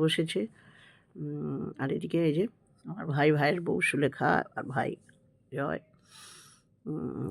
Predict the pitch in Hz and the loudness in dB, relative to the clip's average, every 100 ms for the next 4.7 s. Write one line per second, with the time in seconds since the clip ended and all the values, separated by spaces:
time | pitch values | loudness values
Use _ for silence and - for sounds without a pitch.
0 | 139 139 170 156 127 120 - - _ _ | -2 0 2 2 -2 -4 -6 -14 _ _
1 | _ - 151 156 135 143 151 151 135 143 | _ -4 -2 2 6 6 8 6 6 4
2 | 131 135 180 - 254 240 143 127 165 202 | 6 6 4 4 6 8 8 8 8 10
3 | 214 208 202 180 175 160 139 139 - - | 10 10 10 10 6 2 4 4 0 -4
4 | 160 151 - 160 180 - | -2 0 -2 -4 -4 2